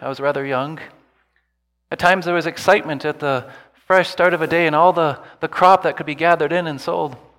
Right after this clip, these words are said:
Other times maybe a little bit resentment at some of those self-pickers that picked only the easy berries, the, you know, the ones that are on top and easy to find,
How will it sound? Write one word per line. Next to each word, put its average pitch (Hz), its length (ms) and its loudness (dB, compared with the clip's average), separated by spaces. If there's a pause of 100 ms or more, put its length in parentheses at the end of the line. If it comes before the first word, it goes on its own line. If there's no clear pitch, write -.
(880)
Other 175 200 0
times 175 440 -4
maybe 165 340 -8
a 156 40 -12 (480)
little 180 180 -8
bit - 60 -6
resentment 160 720 -4
at 135 340 -10 (600)
some 190 120 0
of 185 60 2
those 165 380 0 (500)
self-pickers 147 720 0
that 139 240 -6 (300)
picked 170 200 -4
only 160 200 -4
the 135 140 -10
easy 151 300 -8
berries, 120 360 -8
the, 131 140 -6
you 165 100 -10
know, 143 120 -2
the 131 100 -6
ones 139 200 -4
that 139 80 -6
are 131 100 -2
on 120 120 -4
top 139 320 -4
and 127 80 -12
easy 143 220 -8
to 131 60 -6
find, 139 400 -6